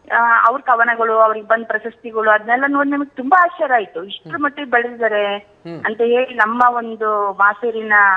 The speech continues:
Speaker 1: ಅಂತ ಹೇಳಿ ತುಂಬಾ ಹೆಮ್ಮೆ ಪಡ್ತಾ ಇದ್ವಿ. ನಮ್ ಬಳಗ ಎಲ್ಲ ನಮ್ ಕ-,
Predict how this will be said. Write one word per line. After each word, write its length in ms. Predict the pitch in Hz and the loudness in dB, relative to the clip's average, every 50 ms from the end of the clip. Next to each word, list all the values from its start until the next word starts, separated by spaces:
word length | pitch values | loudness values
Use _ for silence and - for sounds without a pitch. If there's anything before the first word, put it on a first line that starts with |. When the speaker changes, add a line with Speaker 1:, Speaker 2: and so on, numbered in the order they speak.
| 190 - - | 0 -4 -6
Speaker 1:
ಅಂತ 220 | - - 196 196 202 | -6 -6 -4 -4 -4
ಹೇಳಿ 140 | 254 302 269 | -4 -4 -6
ತುಂಬಾ 280 | - 247 247 277 285 | -6 -2 0 0 0
ಹೆಮ್ಮೆ 260 | 277 233 226 247 294 | 0 -2 -2 -2 0
ಪಡ್ತಾ 260 | 311 285 254 - - 233 | 0 0 0 0 0 -2
ಇದ್ವಿ. 180 | 214 202 190 | -2 -4 -4
ನಮ್ 160 | 185 185 185 | -6 -8 -2
ಬಳಗ 240 | 180 185 185 196 202 233 208 | 0 0 0 2 4 4 2
ಎಲ್ಲ 140 | 220 208 208 208 | 4 2 0 0
ನಮ್ 280 | 196 190 190 190 185 | 0 0 -2 -4 -8
ಕ-, 340 | 185 - 185 180 175 175 175 | -8 -4 -4 -4 -4 -6 -8